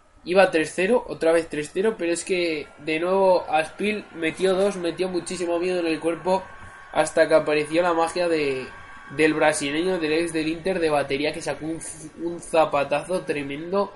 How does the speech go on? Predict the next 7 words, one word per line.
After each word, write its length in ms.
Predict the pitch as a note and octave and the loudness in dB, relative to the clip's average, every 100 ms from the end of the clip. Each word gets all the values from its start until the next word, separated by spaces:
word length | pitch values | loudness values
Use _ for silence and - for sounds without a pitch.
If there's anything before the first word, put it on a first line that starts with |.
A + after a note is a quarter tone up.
| - - - - | -20 -20 -6 0
a 80 | |
la 140 | C#3+ C#3+ | 4 2
escuadra, 600 | - D3+ D3 D#3+ F3+ - | 0 0 2 4 2 -2
imparable, 840 | D3+ D3+ C3+ C#3+ C3+ D3 E3 G3 G3+ - - - - - - - - - - - - - | -8 -8 -2 0 4 2 2 0 -2 -8 -20 -20 -20 -20 -20 -20 -20 -20 -18 -18 -16 -10
un 220 | D3+ D#3+ | -4 4
golazo 720 | D#3+ D#3+ D#3 - D#3+ D3 C#3+ - | 6 8 6 6 4 4 0 -4
espectacular, 920 | D3+ - D3 - C#3+ C#3+ D3+ F3+ | -8 -6 -4 0 2 6 6 4